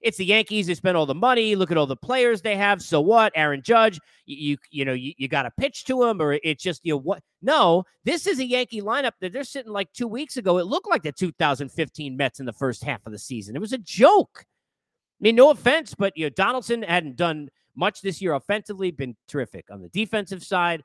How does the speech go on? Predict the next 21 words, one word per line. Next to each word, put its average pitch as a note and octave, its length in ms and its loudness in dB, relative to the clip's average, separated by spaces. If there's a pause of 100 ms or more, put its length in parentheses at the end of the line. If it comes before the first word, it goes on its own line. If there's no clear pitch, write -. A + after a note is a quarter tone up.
(240)
Giancarlo D#3+ 440 0
Stanton G#3 520 -4 (120)
s-, - 200 -16
eh, A2 140 -12 (160)
popping F#3 300 0
up F3+ 120 2
left D#3+ 240 2
and B2+ 140 -2
right G#3+ 320 4
and B2+ 420 -4 (220)
leaving E3+ 240 -2
guys D#3 260 2
on C3+ 140 2
base A3 320 -2
since E3 140 -16
he D3 60 -16
came D#3+ 180 -4
back C#3+ 200 0
from A#2+ 120 -12
the A#2 120 -16
injury. G#3+ 540 -4